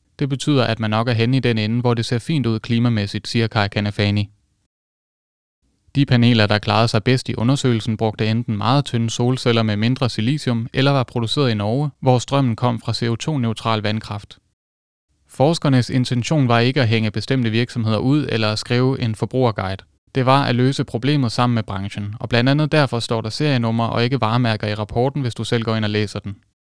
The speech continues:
I de tilfælde, der kun analyserer selve cellerne og ikke hele anlægget, så vil forbrugeren alligevel ikke kunne genkende det færdige panel, som måske også sælges under andre navne.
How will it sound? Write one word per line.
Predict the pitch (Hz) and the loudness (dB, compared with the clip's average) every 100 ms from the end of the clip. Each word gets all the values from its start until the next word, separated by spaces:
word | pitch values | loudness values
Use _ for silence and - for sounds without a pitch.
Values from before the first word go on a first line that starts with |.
| _ _ - | _ _ -8
I | |
de | 135 160 | -2 -2
tilfælde, | - 123 127 127 113 | 0 0 0 0 0
der | 107 | -2
kun | 101 127 127 | -2 0 0
analyserer | 120 110 110 131 120 | 0 0 -2 -2 -2
selve | 107 117 113 | -2 -4 -4
cellerne | - 120 131 147 123 | -2 0 2 0 0
og | 107 | 0
ikke | 107 117 | 0 0
hele | 117 117 | 0 0
anlægget, | 107 143 131 120 113 | 0 2 0 0 -2
så | |
vil | 143 127 | -2 -2
forbrugeren | 131 - 156 123 | -6 -4 0 0
alligevel | 110 120 143 123 | 0 0 0 0
ikke | 123 | -2
kunne | - 120 | -4 -2
genkende | 139 156 135 117 | -2 -2 -2 -2
det | 110 | -4
færdige | 104 107 113 120 | -2 -2 -2 -4
panel, | 107 113 147 113 | -4 -2 -2 -4
som | 101 110 | -4 -4
måske | 110 - 131 | -4 -2 -2
også | 113 113 | -2 -2
sælges | 117 113 120 - | -4 -2 -4 -2
under | 123 120 | -2 0
andre | 135 147 | -2 -2
navne. | 110 95 98 | -4 -4 -4